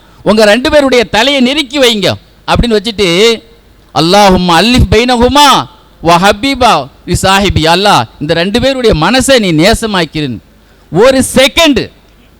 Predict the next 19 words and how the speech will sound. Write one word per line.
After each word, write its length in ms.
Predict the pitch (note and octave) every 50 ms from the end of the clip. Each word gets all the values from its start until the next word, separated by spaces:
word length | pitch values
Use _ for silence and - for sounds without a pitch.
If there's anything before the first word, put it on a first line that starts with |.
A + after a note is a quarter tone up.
| _ _ _ _ _ _ -
ஒரு 320 | C#3 E3+ A3 B3+ C4 B3+ - -
செகண்டுங்க. 540 | A3 B3 A#3+ - D4+ D#4 C#4+ D4 C4 A#3 G3 F3 F3+ G3+ A3+ A#3+ A#3+ A3 G3+ - - - _ _ _ - -
இன்னைக்கு 380 | - G3+ A#3+ G#3+ G#3+ G#3 G#3+ F3+
காலையில 460 | G3+ F3+ G3+ A#3+ C#4 C#4+ C#4 C#4 C4
Facebookல 640 | G#3+ - G#3+ B3+ C#4+ C4 - B3+ C#4 C4 A3 B3+
பார்க்கிறேன், 800 | A#3+ G3+ G3+ G3 G#3 G3 A3 A3 F#3+ E3+ E3 F3+ G3+ A3 A3 G3+ - _ _ _ _ _ _
ஒரு 180 | - G#3 G#3+ -
பட்டிமன்றத்துல 580 | - G3+ G#3 - - D4+ D4 C#4+ C4+ C4+ A3+ C4
ஒரு 120 | C4 A#3+ F3+
பெண்ணு 240 | - A3+ A#3+ C4 C4+ A3
சொல்றா, 420 | A#3 A#3 A#3 A#3 G#3 G3 G3 A3 G#3 - - - - _ -
"காலையில 480 | - F#3 A3 C4 D4+ D4+ D#4 D4 C#4+
காதலித்தவன் 920 | - - G3+ F#3+ A3 B3+ C#4+ D4 D4 C#4+ C#4+ C4 - - C4+ C4+ C4 C4 G#3
தனியா 380 | - G3+ A3 B3+ C#4 C#4+ C#4+ C4+
பேசுறான், 500 | - A#3+ A#3 A#3 G#3 A#3 B3+ C4+ C#4+ A#3+
கல்யாணம் 360 | B3 G#3+ A#3 C4+ C#4 C#4+ C4
முடிச்சவன் 400 | B3+ A#3+ A#3 A#3+ B3 C4+ C#4 A3+
தானா 280 | - G#3+ B3 D4 D4+
பேசுறானா?" 520 | D4 - A3 G3+ E3+ E3 D#3 D3 C3 G#2